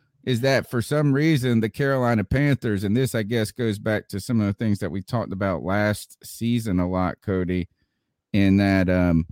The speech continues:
why, I guess, tanking from a s-, team standpoint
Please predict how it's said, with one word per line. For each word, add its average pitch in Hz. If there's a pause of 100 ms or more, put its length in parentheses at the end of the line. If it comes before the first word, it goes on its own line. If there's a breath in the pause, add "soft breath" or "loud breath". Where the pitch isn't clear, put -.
(1600)
why, 104 (100)
I 107
guess, 98
tanking 110 (160)
from 98
a 87 (160)
s-, - (140)
team 139
standpoint 92